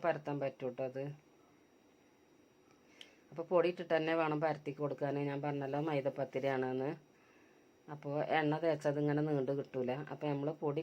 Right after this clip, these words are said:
കുറേശ്ശെ ഇട്ട് കൊടുത്തിട്ട് ഇങ്ങനെ ഒന്ന് പരത്തിയെടുക്കുക. പൊടി എത്ര കമ്മിയാക്കാൻ പറ്റുമോ അങ്ങനെ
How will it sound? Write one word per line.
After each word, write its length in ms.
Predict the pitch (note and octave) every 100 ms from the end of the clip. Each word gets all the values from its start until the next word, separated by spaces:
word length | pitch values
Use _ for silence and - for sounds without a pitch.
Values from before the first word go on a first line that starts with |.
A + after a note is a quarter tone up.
| D#3+
കുറേശ്ശെ 380 | D3 C#3 C#3+ D3
ഇട്ട് 100 | D3
കൊടുത്തിട്ട് 320 | B2+ C3+ B2+ C#3+
ഇങ്ങനെ 180 | C3 B2+
ഒന്ന് 120 | C3 D#3
പരത്തിയെടുക്കുക. 640 | C#3+ - B2+ A#2+ - B2 C#3 - - - - - - - - - - - - - - - _ _ - - - - - - - - - _ - - - - - - -
പൊടി 260 | D3+ C3 D#3 D3 - - - - - D3+
എത്ര 240 | D3 E3 F3
കമ്മിയാക്കാൻ 440 | E3+ D#3 D3+ D#3+ E3
പറ്റുമോ 300 | D3+ D#3+ D#3+ C#3+
അങ്ങനെ 180 | C#3